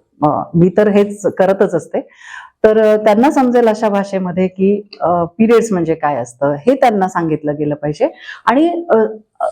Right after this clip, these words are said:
त्याच्यामध्ये हे जेव्हा सांगत अस-, असतो आपण, तर ह्यामध्ये सगळ्यात एक महत्वाची गोष्ट फार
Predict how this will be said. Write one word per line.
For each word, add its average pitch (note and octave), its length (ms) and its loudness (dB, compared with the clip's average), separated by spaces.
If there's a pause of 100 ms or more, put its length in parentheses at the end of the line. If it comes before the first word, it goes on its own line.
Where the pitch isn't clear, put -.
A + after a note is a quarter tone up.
(180)
त्याच्यामध्ये D#4+ 560 4
हे C#4+ 280 2
जेव्हा D4 260 4
सांगत A#3+ 380 0
अस-, G#3+ 180 -2 (440)
असतो G#3 260 0
आपण, G3 360 0 (500)
तर D4+ 80 4
ह्यामध्ये D4+ 420 2
सगळ्यात B3 560 0
एक D4+ 140 -2
महत्वाची A3+ 500 0
गोष्ट G3 420 -2 (720)
फार F#3+ 260 2